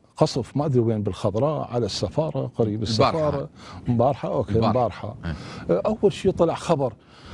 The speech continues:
Speaker 1: "هذول ولد ما منضبطين". كانوا معصبين وزعلانين وضربوا. شلون؟ يعني أنتوا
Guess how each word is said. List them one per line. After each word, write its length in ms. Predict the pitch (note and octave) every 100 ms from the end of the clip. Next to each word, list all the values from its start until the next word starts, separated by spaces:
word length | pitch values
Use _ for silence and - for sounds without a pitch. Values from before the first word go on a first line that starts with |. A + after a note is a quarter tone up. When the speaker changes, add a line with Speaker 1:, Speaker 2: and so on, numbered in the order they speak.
| -
Speaker 1:
"هذول 320 | D#3 E3+ G3
ولد 320 | F3 D#3+ F#3+ D#3
ما 120 | E3+
منضبطين". 600 | F#3+ E3 D3 C#3+ C#3 A#2 - - - - - - -
كانوا 260 | - D#3+ D#3+
معصبين 680 | A#2+ C#3 - C3 C#3 F#3 D#3+
وزعلانين 720 | C3+ B2+ C#3 C#3+ E3+ G3 G3+
وضربوا. 680 | D3 B2+ A#2 A#2 C3+ A2+ F#2+ - - - - - - - _
شلون؟ 540 | - - G2+ G#2 E3+ D3 - - _ _ -
يعني 320 | - - D3+
أنتوا 240 | C3 -